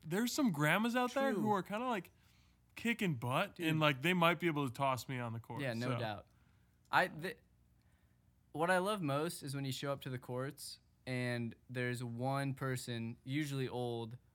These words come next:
Speaker 2: alone on a court practicing their serve.
Speaker 1: Oh, yeah, yeah. We had, we had that old guy who was just, he had probably, like,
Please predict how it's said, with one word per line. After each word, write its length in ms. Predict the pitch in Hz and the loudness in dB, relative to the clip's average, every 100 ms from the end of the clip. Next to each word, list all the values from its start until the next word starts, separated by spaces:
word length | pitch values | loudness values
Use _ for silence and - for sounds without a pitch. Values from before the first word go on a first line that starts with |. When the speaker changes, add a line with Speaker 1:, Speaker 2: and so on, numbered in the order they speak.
| - | -6
Speaker 2:
alone 460 | 131 131 139 139 | -2 0 0 0
on 100 | 127 | -2
a 60 | 120 | -2
court 340 | - 123 113 | -4 -6 -4
practicing 500 | 123 120 117 - 120 | -2 -2 -4 -8 -6
their 120 | 110 | -6
serve. 320 | 104 113 104 98 | -8 -8 -10 -2
Speaker 1:
Oh, 80 | 143 | 2
yeah, 220 | 143 127 | 2 2
yeah. 260 | 135 131 | 2 2
We 160 | 123 151 | 2 4
had, 180 | 175 165 | 4 6
we 140 | 170 | 6
had 140 | 165 170 | 6 6
that 120 | 160 | 4
old 240 | 156 170 | 4 2
guy 240 | 156 143 135 | 2 0 0
who 60 | 143 | 0
was 120 | 131 | 0
just, 340 | 147 120 - - | 0 -2 -6 -14
he 160 | 143 151 | 0 4
had 200 | 180 147 | 4 4
probably, 280 | 180 185 165 | 4 6 6
like, 240 | 135 - | 4 2